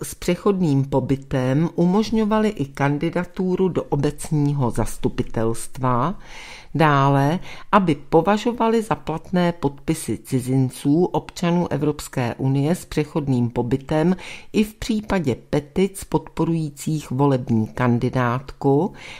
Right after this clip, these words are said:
A za čtvrté, aby cizince z ostatních členských států Evropské unie, kteří mají pouze povolení k přechodnému pobytu,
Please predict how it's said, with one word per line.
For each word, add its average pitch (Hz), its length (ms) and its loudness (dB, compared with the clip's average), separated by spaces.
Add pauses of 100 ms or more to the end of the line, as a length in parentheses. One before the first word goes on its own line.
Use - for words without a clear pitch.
(160)
A 240 120 6
za 165 140 2
čtvrté, 139 960 -2 (340)
aby 196 280 4
cizince 175 680 2
z - 120 -6
ostatních 202 680 2
členských 165 640 0
států 147 540 0
Evropské 147 680 -2
unie, 143 540 2 (280)
kteří 214 460 4
mají 180 360 0 (100)
pouze 208 440 2
povolení 170 720 2
k 165 80 -10
přechodnému 147 760 0
pobytu, 151 680 2